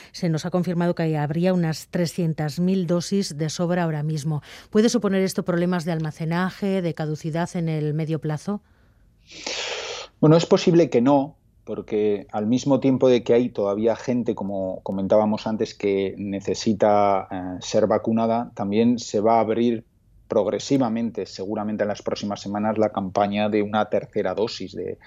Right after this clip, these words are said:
Speaker 2: de vacunas, ¿no? Sobre todo con las vacunas A R N M, eh,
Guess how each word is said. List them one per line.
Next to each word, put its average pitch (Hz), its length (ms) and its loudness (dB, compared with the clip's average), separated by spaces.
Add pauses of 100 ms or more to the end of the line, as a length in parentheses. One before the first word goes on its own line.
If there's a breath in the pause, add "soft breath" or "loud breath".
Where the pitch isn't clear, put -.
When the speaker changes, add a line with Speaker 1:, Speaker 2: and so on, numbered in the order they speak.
(320 loud breath)
Speaker 2:
de 95 100 -2
vacunas, 87 560 -6
¿no? 104 80 -8
Sobre - 260 -4
todo 107 140 4
con 107 120 4
las 101 120 4
vacunas 101 460 -4
A 95 100 0
R 90 280 -2
N 87 220 -10
M, 85 120 -10 (760 loud breath)
eh, 104 300 6